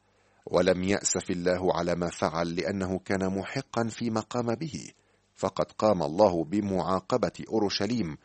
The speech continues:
وتدميرها والدموع في عينيه، لأن هذا يتلائم مع شخصيته، وقد قام الله بما هو صحيح لأن كل ما يقوم به صحيح. وقد سأل الرسول بولس في رسالة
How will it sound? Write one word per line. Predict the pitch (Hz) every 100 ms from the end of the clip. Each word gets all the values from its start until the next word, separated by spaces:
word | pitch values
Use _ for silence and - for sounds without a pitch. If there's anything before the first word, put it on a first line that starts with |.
| _ _ _
وتدميرها | - 190 104 170 107 160 131 110 123 - _ _ _
والدموع | - 117 117 127 160 160 151
في | - 147
عينيه، | 143 160 165 73 - - _ _ -
لأن | 90 101 95
هذا | 87 95 87
يتلائم | 90 87 - 90 120 - 95 85 80
مع | 78
شخصيته، | 80 80 - 107 123 139 120 78 - _ _ _ _ _
وقد | - 90 - - -
قام | 107 98
الله | 85 82 95 82
بما | 76 92 95
هو | 92 92
صحيح | 85 87 - 120 110 - - - - -
لأن | 98 117 113 101 -
كل | - 208 92
ما | 87
يقوم | 85 80 - 196 147
به | 87 85 85
صحيح. | 110 - 202 - - - _ _ _ _ _ _
وقد | - - 127
سأل | - 185 143 98
الرسول | 90 92 - 120 95
بولس | 117 104 87 -
في | 95 90
رسالة | 85 - 104